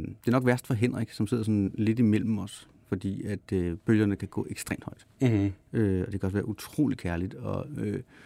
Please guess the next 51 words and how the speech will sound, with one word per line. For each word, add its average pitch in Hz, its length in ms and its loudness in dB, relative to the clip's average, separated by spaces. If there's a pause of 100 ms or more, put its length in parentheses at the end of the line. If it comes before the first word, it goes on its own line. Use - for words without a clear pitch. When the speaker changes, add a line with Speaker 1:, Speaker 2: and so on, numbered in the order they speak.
(200)
Speaker 1:
utrolig 120 320 6
upassende, 101 460 2 (160)
tror - 120 -2
jeg, - 60 -6
for 101 80 -2
ham. 95 200 -2 (100)
Men, 107 120 2
øh, 92 400 4 (300)
Speaker 2:
<laughs> - 400 -10
Speaker 1:
men 110 120 6
det 107 60 6
er 101 40 6
bare 95 80 0
sådan, 104 160 4
det 92 120 0
er. 95 220 -4
Altså, 107 240 -2
Speaker 2:
Ja. 107 60 0
Speaker 1:
altså, 98 200 -2 (260)
jeg 107 100 2
har 95 60 2
jo 90 40 2
kendt 113 220 -2
ham 101 100 2
i 98 40 2
over 98 120 -2
tyve 101 280 2
år, 101 100 -4
så 101 100 -8 (400)
ja, - 60 -8
han - 100 -10 (280)
har 98 80 -2
nok 90 140 0
også - 180 -6
vendt - 120 -10
sig - 100 -12
til - 120 -12
det. 131 100 -12 (180)
Speaker 2:
Mm. 143 200 0 (180)
Speaker 1:
Men 113 120 4
det 143 180 6
er, 123 240 6
øh, 107 320 2
jeg - 80 0
synes 147 140 -4
faktisk, 120 180 2
det - 60 2
er 98 80 0
fantastisk. 90 480 -4
Og, 95 140 -4
øh, 85 320 -6